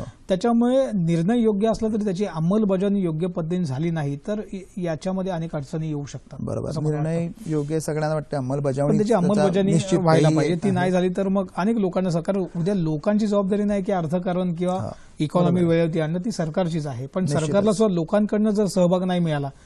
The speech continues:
Speaker 1: तर सरकारला सुद्धा कठीण जाईल ते.
Speaker 2: बरोबर आहे. आणि कुठेतरी जगातील सगळ्यात मोठी लोकशाही
Speaker 1: मोठी
Speaker 2: आपली आहे,
Speaker 1: लोकशाही
Speaker 2: त्याला
Speaker 1: असलेला
Speaker 2: कुठल्याही
Speaker 1: आपला
Speaker 2: प्रकारे हे होता कामा नये.
Speaker 1: बरोबर आहे.
Speaker 2: संजयजी, आज आपण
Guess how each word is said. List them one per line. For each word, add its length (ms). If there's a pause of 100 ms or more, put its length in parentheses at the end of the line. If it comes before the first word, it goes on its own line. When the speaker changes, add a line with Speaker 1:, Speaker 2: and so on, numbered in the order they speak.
(200)
Speaker 1:
तर 60
सरकारला 420
सुद्धा 260
कठीण 200
जाईल 280
ते. 140
Speaker 2:
बरोबर 180
आहे. 80
आणि 140
कुठेतरी 300
जगातील 340
सगळ्यात 280
मोठी 340
लोकशाही 440
Speaker 1:
मोठी 60
Speaker 2:
आपली 140
आहे, 80
Speaker 1:
लोकशाही 220
Speaker 2:
त्याला 160
Speaker 1:
असलेला 200
Speaker 2:
कुठल्याही 200
Speaker 1:
आपला 120
Speaker 2:
प्रकारे 340
हे 180
होता 260
कामा 200
नये. 120
Speaker 1:
बरोबर 200
आहे. 200
Speaker 2:
संजयजी, 480
आज 200
आपण 300